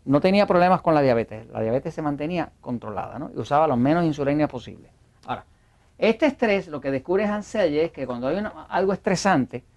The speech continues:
lo primero que el cuerpo hace es que entra en un estado de alarma. La alarma puede ser un picor, eh, una mucosidad,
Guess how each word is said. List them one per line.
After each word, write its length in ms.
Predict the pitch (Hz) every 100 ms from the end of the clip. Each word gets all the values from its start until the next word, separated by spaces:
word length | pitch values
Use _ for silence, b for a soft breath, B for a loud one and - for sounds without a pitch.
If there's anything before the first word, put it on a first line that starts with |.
| _ _
lo 140 | 143
primero 340 | 143 143 185 220
que 60 |
el 80 | 220
cuerpo 340 | 220 220 220 214
hace 260 | 208 -
es 60 | 151
que 140 | 165
entra 180 | 185 185
en 80 | 165
un 60 |
estado 340 | 175 - 185 175
de 80 | 135
alarma. 540 | 117 127 123 104 80 _ _ - _ _ _ - - _ _ - _ - - _ _ _ _ - - _ _ _ - - - _ _ - - -
La 140 | 131
alarma 320 | 127 143 185 185
puede 260 | 160 151
ser 320 | 135 156 147 - _ _ _
un 180 | - 127
picor, 600 | 127 117 120 143 175 226 - _ _ _ _ _ _ _ _
eh, 280 | 143 127 120
una 200 | 139 147
mucosidad, 920 | 135 127 127 - 120 113 131 143 165